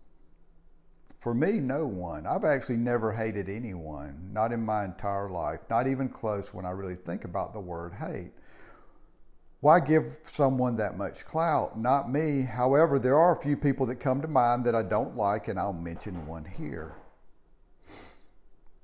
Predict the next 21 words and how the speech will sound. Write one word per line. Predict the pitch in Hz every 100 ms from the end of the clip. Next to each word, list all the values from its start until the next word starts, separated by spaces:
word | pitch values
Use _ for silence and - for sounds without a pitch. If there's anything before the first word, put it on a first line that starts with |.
| -
He's | 127 110
seventy-nine | - 151 147 143 139 139
years | 143 151 147
old, | 107 101 110 117
born | 107 107 113
in | 104
Lyons, | 92 92 98 104 110 -
New | 135
York. | 127 165 196 - - - - - -
His | 117
coaching | - 147 160 151 120
record | 120 117 120 107
is | 95 - - - - - -
one | 113 147
thousand | 143 135 139 135 131
one | 131
hundred | 127 131 139 135
sixteen | - 123 - - 110 104 107 117 113 -
and | 104 98
four | - 95 90
forty-one. | - 92 82 87 104 147 160 107 78 67